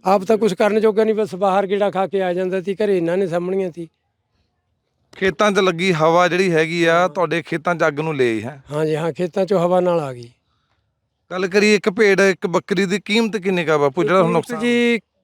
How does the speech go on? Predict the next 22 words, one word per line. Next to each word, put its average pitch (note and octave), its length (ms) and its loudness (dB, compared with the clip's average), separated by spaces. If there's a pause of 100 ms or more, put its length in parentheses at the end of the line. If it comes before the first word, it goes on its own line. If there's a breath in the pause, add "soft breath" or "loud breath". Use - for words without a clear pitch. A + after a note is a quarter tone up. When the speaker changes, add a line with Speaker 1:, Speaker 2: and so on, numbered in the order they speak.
(760)
Speaker 1:
ਪੱਚੀ A3+ 320 -4
ਤੀਹ A#3+ 200 -2
ਤੱਕ A#3 220 0
ਤਾਂ G#3 180 2
ਹੈਗੀ G#3 220 0
ਬੱਕਰੀ। D3+ 460 -8 (440)
Speaker 2:
ਅੱਛਾ C#3 200 -18
ਜੀ, C3+ 80 -14
ਪੱਚੀ F3+ 260 -14
ਤੀਹ G3+ 160 2
ਹਜ਼ਾਰ D#3+ 280 4
ਤੱਕ। A#2+ 240 -12
Speaker 1:
ਹਾਂ D3 120 -2
ਜੀ। C3+ 380 -8 (180)
Speaker 2:
ਠੀਕ C#3 180 -20
ਹੈ। B2 120 -20 (840)
Speaker 1:
ਸੋਲਾਂ G#3+ 500 4
ਸਤਾਰਾਂ G#3+ 340 -2
ਅਠਾਰਾਂ G#3 320 0
ਤੱਕ G3 220 -4
ਹੈਗੀ G3 260 -4
ਭੇਡ। G3 300 -4